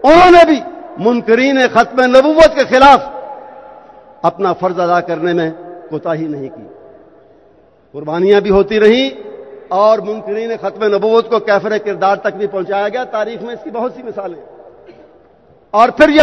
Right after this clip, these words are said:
تسلسل آگے بڑھتا ہے، ہمارے دور تک پہنچتا ہے، اور جیسا کہ ذکر ہو رہا تھا، سن ترپن کی تحریک میں اور چوہتر کی تحریک میں ہمارے شہداء نے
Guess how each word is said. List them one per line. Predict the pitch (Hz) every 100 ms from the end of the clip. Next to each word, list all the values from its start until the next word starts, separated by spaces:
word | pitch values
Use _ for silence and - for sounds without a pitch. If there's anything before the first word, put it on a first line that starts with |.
| 277
تسلسل | 294 277 285 294 294
آگے | 254 269 285 294
بڑھتا | 277 285 294 262
ہے، | 269 - - - - -
ہمارے | 202 262 294 294
دور | 285 285 285
تک | 285 269
پہنچتا | 277 277 269 247
ہے، | 233 - - - -
اور | 208 247
جیسا | 233 277 277 285
کہ | 285 254
ذکر | 294
ہو | 254 262
رہا | 277 262
تھا، | 254 240 - - - - -
سن | 240 269
ترپن | - 285 302 311 302
کی | 311
تحریک | 240 269 277 285
میں | 240 262 220 - - -
اور | - 254
چوہتر | 254 254 262 277 311
کی | 294 311
تحریک | 285 254 285 247
میں | 254 226 - - - -
ہمارے | 208 226 254 240
شہداء | - 202 208 214 220
نے | 208